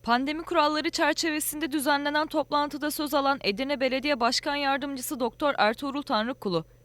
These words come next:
"Özellikle yaşadığımız bu günlerde pandemi döneminde taksi şoförlerine çok önemli işler düşüyor.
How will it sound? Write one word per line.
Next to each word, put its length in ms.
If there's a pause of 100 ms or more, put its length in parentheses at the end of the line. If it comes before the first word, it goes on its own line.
"Özellikle 540
yaşadığımız 640
bu 80
günlerde 560 (140)
pandemi 440
döneminde 440
taksi 360
şoförlerine 560
çok 240
önemli 300
işler 420
düşüyor. 400